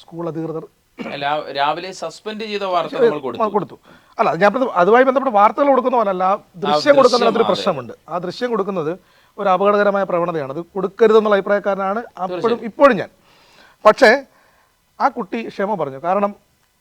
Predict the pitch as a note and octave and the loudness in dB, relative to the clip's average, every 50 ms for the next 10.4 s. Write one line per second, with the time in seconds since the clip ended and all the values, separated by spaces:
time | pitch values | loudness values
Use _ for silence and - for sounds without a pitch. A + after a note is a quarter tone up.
0 | _ F#3+ G3+ A3 G#3 G3 E3+ D#3+ D3+ D#3+ D#3+ D3+ D#3 D3 C#3+ C#3 C3+ C3+ - C#3+ | _ -8 -4 0 2 2 2 2 2 0 -2 -4 -6 -8 -8 -10 -12 -14 -14 -14
1 | A#2+ A2+ - A#2 A2 - F2 - - _ _ _ _ _ _ _ _ _ _ _ | -14 -14 -14 -18 -20 -20 -20 -20 -20 _ _ _ _ _ _ _ _ _ _ _
2 | _ _ _ _ _ _ _ _ _ _ _ _ _ _ - D3 D3+ D3+ D#3+ F3 | _ _ _ _ _ _ _ _ _ _ _ _ _ _ -10 -8 -8 -8 -8 -12
3 | E3+ - - - - D#3 D#3 F#3 F#3+ F3+ F3 E3 E3 E3+ E3+ E3+ E3+ E3+ D#3+ D3 | -14 -16 -14 -12 -10 -6 -6 -4 -4 -4 -4 -4 -4 -6 -6 -8 -10 -10 -10 -8
4 | D3+ D#3 D#3 D#3 D3+ D3 D#3 D3 C#3 C#3 C#3 C3+ - D3+ D3 D3 C#3+ C#3+ - - | -8 -10 -10 -10 -10 -10 -10 -12 -12 -14 -14 -16 -14 -12 -10 -8 -8 -10 -12 -14
5 | C3+ C3+ - C3+ - D3 C3 _ - C#3+ B2+ - E3 D3+ B2 A2 G#2 F#2+ F2 F2+ | -16 -16 -16 -18 -18 -20 -20 _ -16 -16 -14 -12 -14 -14 -14 -16 -18 -20 -20 -20
6 | F2 - _ _ _ _ _ - - G#3 A3+ G#3 C#4 B3 A3 G3+ G3+ F3+ E3+ D#3 | -20 -20 _ _ _ _ _ -6 -4 -2 0 2 2 2 2 0 0 -2 -2 -4
7 | C#3 C3 C3 - C#3+ C3+ C3 B2+ B2 A#2 A2+ C3+ _ _ G#3+ G#3+ G#3 A3 A#3 G#3+ | -6 -6 -8 -12 -14 -14 -14 -16 -18 -20 -20 -20 _ _ -8 -6 -4 -2 -2 -2
8 | F3 D3 C3+ B2+ B2 C3 D3 D#3+ D#3 D3 - C#3 - - C#3 A#2+ A2+ _ _ _ | -2 -2 -4 -6 -8 -12 -10 -10 -10 -10 -12 -14 -14 -16 -18 -18 -20 _ _ _
9 | _ _ _ _ - E3 C#3+ C#3 E3+ F3+ F3 E3+ F3 E3+ D#3+ D#3 D3 D3+ - _ | _ _ _ _ -18 -12 -8 -4 -2 -2 -2 -2 -4 -6 -8 -8 -10 -12 -14 _
10 | - F3 F3+ G3 G3+ G#3 G#3 G3+ | -14 -10 -8 -6 -4 -2 -2 -2